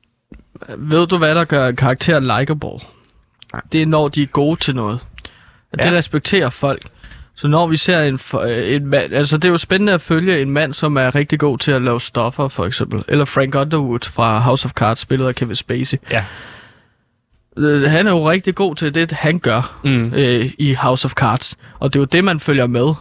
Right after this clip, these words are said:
Speaker 1: og man hæpper jo lidt på ham. <clears throat> Men det er
Speaker 2: Ja.
Speaker 1: også, at, øh, man finder også ud af omkring, hvordan alt er sådan korrupt rundt omkring den her person. Så det er også en person, der ligesom former sig efter omgivelserne.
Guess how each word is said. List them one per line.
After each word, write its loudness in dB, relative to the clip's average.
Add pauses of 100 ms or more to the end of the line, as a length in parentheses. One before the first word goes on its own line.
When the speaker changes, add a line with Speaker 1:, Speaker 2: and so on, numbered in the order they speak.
(140)
Speaker 1:
og -2
man 2
hæpper 2
jo 0
lidt -2
på -2
ham. -2 (340)
<clears throat> -8
Men -2
det 0
er 2
Speaker 2:
Ja. 2
Speaker 1:
også, 0
at, -2
øh, 0 (200)
man -2
finder 0
også 0
ud 4
af 2
omkring, -4
hvordan 0
alt 0
er 2
sådan -2
korrupt -2 (480)
rundt 0
omkring -2
den 0
her 0
person. -4
Så -4
det 0
er 2
også 2
en 0
person, 0
der 2
ligesom 0
former 2
sig 0
efter -2
omgivelserne. -2